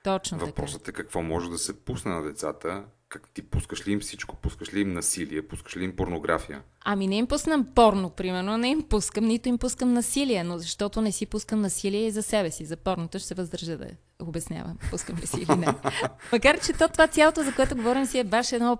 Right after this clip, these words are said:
Speaker 1: порно, да ти кажа.
Speaker 2: Ами да, ма, душевно.
Speaker 1: Да.
Speaker 2: Тоест, къде е границата на всичко това? Къде е границата на човешкото достоинство? Какво може и какво не може да се прави за пари, Милена?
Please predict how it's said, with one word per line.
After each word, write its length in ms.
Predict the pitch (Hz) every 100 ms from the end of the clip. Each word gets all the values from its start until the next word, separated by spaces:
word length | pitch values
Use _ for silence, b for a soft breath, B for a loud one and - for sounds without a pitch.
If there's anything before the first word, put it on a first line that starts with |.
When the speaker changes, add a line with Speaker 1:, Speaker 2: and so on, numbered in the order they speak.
| -
Speaker 1:
порно, 340 | 233 226 208 170
да 100 | 151
ти 140 | -
кажа. 200 | - 117
Speaker 2:
Ами 120 | 120
да, 400 | - 135 139 87 -
ма, 140 | 98
душевно. 540 | 92 107 - 147 90
Speaker 1:
Да. 260 | - 165 165
Speaker 2:
Тоест, 300 | 107 120 - -
къде 320 | - 92 - 113
е 60 |
границата 580 | 110 117 165 151 - -
на 100 | 78
всичко 300 | - 80 -
това? 240 | - 71
Къде 280 | 69 78 104
е 40 | 107
границата 460 | 98 110 113 -
на 80 | 110
човешкото 440 | - 87 - -
достоинство? 640 | 101 113 - 127 135 - - -
Какво 260 | - - 92
може 300 | 101 110 117
и 40 |
какво 220 | 104 107
не 80 | 107
може 200 | 104 110
да 60 | 113
се 160 | -
прави 160 | - 131
за 100 | 123
пари, 280 | - 113 139
Милена? 400 | 113 82 76